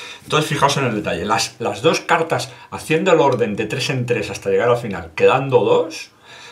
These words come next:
si sigues el orden exacto, las dos cartas elegidas son las que nos quedan boca arriba. Así que tú le dirás a tu público, "Voy a ver si encuentro,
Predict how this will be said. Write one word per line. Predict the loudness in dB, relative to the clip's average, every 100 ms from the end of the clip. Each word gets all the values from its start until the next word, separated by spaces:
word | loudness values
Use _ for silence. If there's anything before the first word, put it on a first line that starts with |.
| -20 -20
si | -8 -6 -2
sigues | 0 0 0
el | 0
orden | 4 4 4
exacto, | -4 -6 -4 -4 -6 -10 -12 -14 -20 -20 -20 -20 -20 -10
las | -2 2 2 0 0
dos | 0 0
cartas | -2 -4 -2 -4
elegidas | -2 -2 -2 -6 -6 -8 -14 -16 -20
son | -6 -2 0
las | 0 0
que | -4
nos | -6
quedan | -4 -2 -2
boca | -2 -4
arriba. | -6 -8 -14 -18 _ -20 -18 -8
Así | -6 0
que | 0
tú | 2 0 -2 -12 _ _ _
le | -2
dirás | 0 0 -2
a |
tu | -6
público, | -8 -10 -8 0
"Voy | 2
a | 4
ver | 2
si | -2 -2 0
encuentro, | 0 0 -2 -2 -2 -2 -2 -4